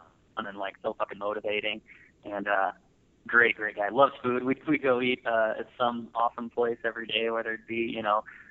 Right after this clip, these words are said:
um, you know, Korean or Italian or Indian food. The dude loves to eat, and, uh, we, we love hanging out with him. He's just a wealth of knowledge. So we would just, you know, get him talking and just sit and hang out and, like, just love to hear his stories and, and all the, the knowledge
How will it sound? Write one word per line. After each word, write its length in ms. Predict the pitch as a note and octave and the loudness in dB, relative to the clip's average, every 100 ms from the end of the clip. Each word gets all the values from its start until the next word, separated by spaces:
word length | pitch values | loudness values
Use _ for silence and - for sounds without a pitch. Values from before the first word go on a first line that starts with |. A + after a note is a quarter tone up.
| _ | _
um, 460 | A2 G#2+ G2+ G2+ G#2 | 4 6 6 4 -4
you 80 | A2+ | -8
know, 120 | G#2 | -8
Korean 600 | - A#2+ A2 A#2 A#2 A2+ | 0 2 4 2 2 2
or 200 | G#2+ G#2 | 2 2
Italian 600 | G#2 - A2+ A#2 A2+ A2+ | 0 2 4 4 2 -2
or 140 | A2+ A2 | 0 0
Indian 360 | A#2 A#2 A2+ - | -2 -4 -6 -4
food. 320 | A2+ A2 G#2+ | -2 0 -2
The 80 | G#2+ | -2
dude 220 | G#2+ A2 | 2 2
loves 240 | A2 A2 A2 | 4 4 2
to 180 | G#2 | -8
eat, 220 | A2 A2 - | -4 -4 -4
and, 100 | G2+ | 0
uh, 280 | F#2+ F#2+ G2 - | 2 4 0 -6
we, 140 | A#2 - | -12 0
we 120 | B2+ | 4
love 180 | B2 A#2+ | 6 6
hanging 200 | A#2+ G#2+ | 2 4
out 140 | G#2+ A2 | 4 4
with 120 | - | 0
him. 80 | B2 | -2
He's 140 | D3+ | -2
just 160 | B2 G#2+ | -2 -4
a 40 | |
wealth 300 | G#2+ G#2+ A2 | 2 2 2
of 100 | G2+ | -6
knowledge. 440 | G2+ G2+ G#2+ G#2 - | 0 4 4 0 -6
So 140 | - G#2 | -4 0
we 160 | B2+ | 2
would 100 | A#2+ | 0
just, 160 | A2 G#2+ - - | -2 -8 -16 -6
you 140 | B2 | 0
know, 160 | G#2+ G#2+ - - - - _ _ _ _ _ _ C3+ | 2 2 -2 -14 -16 -18 _ _ _ _ _ _ -8
get 120 | C3 C3+ | 4 4
him 140 | B2 | 6
talking 380 | B2+ B2 B2+ B2+ | 6 6 6 2
and 120 | A#2 | 4
just 140 | A2+ - | 4 2
sit 160 | - B2 | 4 4
and 140 | A2+ - | 2 -4
hang 180 | B2 G#2+ | 0 6
out 220 | A2+ A#2 | 6 6
and, 80 | G#2+ | 2
like, 200 | G2+ G2+ | -6 -6
just 140 | A2+ G#2+ - | -12 -14 -14
love 200 | B2 A2+ | -4 -4
to 80 | G#2+ | -2
hear 180 | A2+ G#2+ | -6 -6
his 80 | G2 | -6
stories 440 | - G#2+ A2 A2 G#2+ | -8 -4 -4 -4 -8
and, 180 | G2+ G2 G2+ | -14 -14 -12
and 100 | G2+ | 0
all 160 | G#2+ G#2 | 2 4
the, 240 | G2+ G2+ G2+ | 2 0 -4
the 80 | G2+ | -4
knowledge 400 | G2+ G2+ G#2+ | 0 2 2